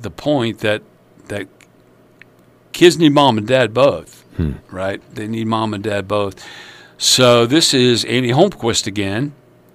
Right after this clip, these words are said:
Speaker 1: who wrote the story we just talked about, uh, the book story.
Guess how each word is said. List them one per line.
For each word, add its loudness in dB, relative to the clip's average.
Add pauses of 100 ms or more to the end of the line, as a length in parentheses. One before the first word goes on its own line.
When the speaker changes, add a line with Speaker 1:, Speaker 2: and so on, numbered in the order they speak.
(120)
Speaker 1:
who -8 (260)
wrote -4
the -12
story 0
we -6
just -6
talked -4
about, -2 (760)
uh, -4
the -8
book 0
story. -4